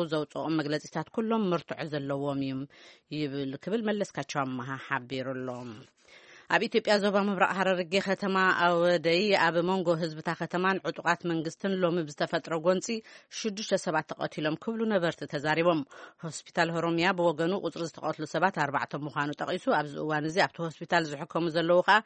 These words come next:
ሰለስተ ምዃኖም ኣረጋጊጹሎም። እቲ ጎንፂ ዝተላዕለ ኣብታ ከተማ ሓደ ቤት ንግዲ ሞባይል ስልኪ ብዘይተፈልጠ ሓዊ ባርዕ ተላዒሉ ህዝቢ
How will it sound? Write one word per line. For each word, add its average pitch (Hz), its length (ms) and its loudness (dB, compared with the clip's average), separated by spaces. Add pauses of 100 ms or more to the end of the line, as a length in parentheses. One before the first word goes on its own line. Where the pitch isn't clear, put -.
(280)
ሰለስተ 220 420 0
ምዃኖም 135 440 -4
ኣረጋጊጹሎም። 143 760 -2 (340)
እቲ - 140 -8
ጎንፂ 190 240 2
ዝተላዕለ 185 460 2
ኣብታ 165 240 4
ከተማ 180 300 -4
ሓደ 160 260 -2
ቤት 151 220 -4
ንግዲ 165 300 -2
ሞባይል 160 380 2
ስልኪ - 320 -8
ብዘይተፈልጠ 156 600 -4
ሓዊ 170 300 0
ባርዕ 156 280 0 (260)
ተላዒሉ 170 400 -2 (500)
ህዝቢ 165 240 -6